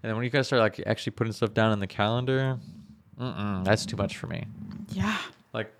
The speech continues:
Speaker 1: I'll remember. I'll be there. I'll do this, and it just
Speaker 2: All right, we need to move on though because
Speaker 1: Yeah, we're gonna
Speaker 2: <laughs> we have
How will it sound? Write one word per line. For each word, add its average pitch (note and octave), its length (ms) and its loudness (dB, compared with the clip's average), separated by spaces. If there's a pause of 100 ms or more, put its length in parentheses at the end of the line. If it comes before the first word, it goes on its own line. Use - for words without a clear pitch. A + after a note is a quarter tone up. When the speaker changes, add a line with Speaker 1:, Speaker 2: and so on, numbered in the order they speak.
(180)
Speaker 1:
I'll A#2+ 140 0
remember. B2+ 420 -2 (160)
I'll A#2+ 160 0
be B2+ 160 -2
there. A2+ 340 0
I'll A#2 80 -2
do A#2+ 200 -2
this, A2+ 240 2
and A2+ 100 -2 (320)
it C#3+ 140 6
just - 340 2 (720)
Speaker 2:
All C#4 120 12
right, A3 140 8
we C#4 80 2
need D#4+ 100 4
to E4+ 60 4
move D4+ 180 6
on A3+ 160 10
though F#3+ 160 6
because G#3+ 640 6 (100)
Speaker 1:
Yeah, C3 200 6
we're A#2+ 200 2
gonna F3+ 380 8
Speaker 2:
<laughs> - 20 10
we D#4 140 10
have E4 100 10